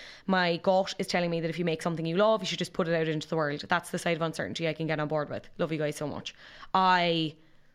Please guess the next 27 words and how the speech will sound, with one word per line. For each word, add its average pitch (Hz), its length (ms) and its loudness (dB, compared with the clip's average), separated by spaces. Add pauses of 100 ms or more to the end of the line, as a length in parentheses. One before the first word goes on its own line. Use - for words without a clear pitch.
(140)
do 208 200 4
really 180 200 2
enjoy 160 240 2
it. 101 200 -2 (160)
I - 40 -18
think 233 140 4
it's 240 80 0
a 262 40 0
tiny 214 360 2
bit 196 80 0
too 190 180 2
long. 151 320 -2 (360)
Um, 156 520 2 (600)
I 180 80 2
think 175 160 2
she - 100 0
could 175 140 2
have 160 80 0
maybe 165 180 2
self-edited 151 540 -2
a 151 40 -6
bit 104 120 -4
more, 151 200 -2
but 175 180 0
it, 170 200 -2 (460)
it 208 80 0
feels 226 500 2